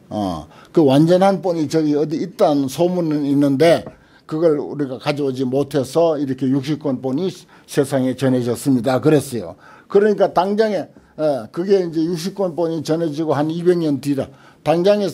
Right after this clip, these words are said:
국가에서 총동원해가지고 사람을 인도로 보내가지고 거기서, 어, 완전한 화엄경을 이렇게 좋은 경전이, 이런 보물 같은 경전이 세상에,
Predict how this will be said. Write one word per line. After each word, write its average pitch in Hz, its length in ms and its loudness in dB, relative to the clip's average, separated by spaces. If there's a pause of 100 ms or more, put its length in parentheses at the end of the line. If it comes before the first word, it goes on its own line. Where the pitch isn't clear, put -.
(420)
국가에서 175 840 2 (720)
총동원해가지고 147 920 0
사람을 143 540 0
인도로 135 340 -4
보내가지고 117 640 -4
거기서, 143 540 -2 (320)
어, 120 200 -4
완전한 156 640 2 (120)
화엄경을 151 680 0
이렇게 269 560 -2
좋은 185 520 0 (920)
경전이, 165 560 2
이런 285 400 -6
보물 180 400 2
같은 151 340 -4
경전이 147 440 0
세상에, 147 580 -2